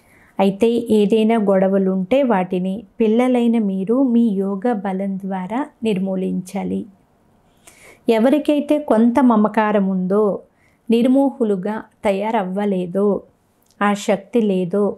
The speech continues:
వారు దెబ్బలు తినవలసి వస్తుంది. ఒక గోపిక చాలా కన్నీరు కార్చింది అని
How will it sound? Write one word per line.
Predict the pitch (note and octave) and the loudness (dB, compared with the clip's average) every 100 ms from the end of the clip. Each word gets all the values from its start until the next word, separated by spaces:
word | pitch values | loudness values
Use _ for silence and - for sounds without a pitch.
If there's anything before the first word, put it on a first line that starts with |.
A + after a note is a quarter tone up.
| G3+ | -2
వారు | G3+ G#3+ | 0 2
దెబ్బలు | A#3+ F#3+ F3+ F3 A#3+ | 0 0 -4 0 -2
తినవలసి | B3 G3+ F#3 F#3 F3+ - E4+ D#4+ | 0 -4 -4 -6 -8 -6 -8 -6
వస్తుంది. | A3+ F3+ - - F#3+ F#3 F#3+ - _ _ _ _ _ _ _ _ _ - | -6 -6 -6 -10 -6 -6 -8 -10 _ _ _ _ _ _ _ _ _ -4
ఒక | B3 D4+ | 0 2
గోపిక | B3 G3+ B3 B3 C#4+ C#4+ B3+ G#3+ B3+ | 2 2 2 2 0 -2 -4 -2 -6
చాలా | B3+ A#3 A3 B3+ | -6 -4 -2 -4
కన్నీరు | - G#3+ G3+ A#3 A#3+ | -2 -2 0 0 0
కార్చింది | B3+ G#3+ F#3 - - G#3+ G3+ G3+ F#3+ | -2 -4 -6 -8 -6 -2 0 0 0
అని | F#3 G3+ D#4+ | 0 0 -2